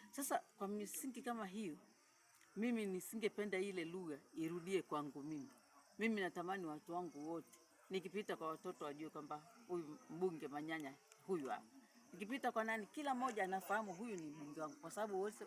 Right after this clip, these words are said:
unawafikia. Lakini hata huduma unawafikishia kiurahisi. Wakisema kila jimbo lipate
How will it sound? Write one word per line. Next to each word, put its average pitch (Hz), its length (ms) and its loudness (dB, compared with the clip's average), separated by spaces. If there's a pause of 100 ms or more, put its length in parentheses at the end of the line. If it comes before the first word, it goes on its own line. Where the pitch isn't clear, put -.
unawafikia. 131 600 -4 (400)
Lakini 254 280 4
hata 262 240 6
huduma 214 360 0
unawafikishia 160 640 -4
kiurahisi. 139 580 -4 (320)
Wakisema 269 540 8
kila 269 260 2
jimbo 226 340 0
lipate 220 520 2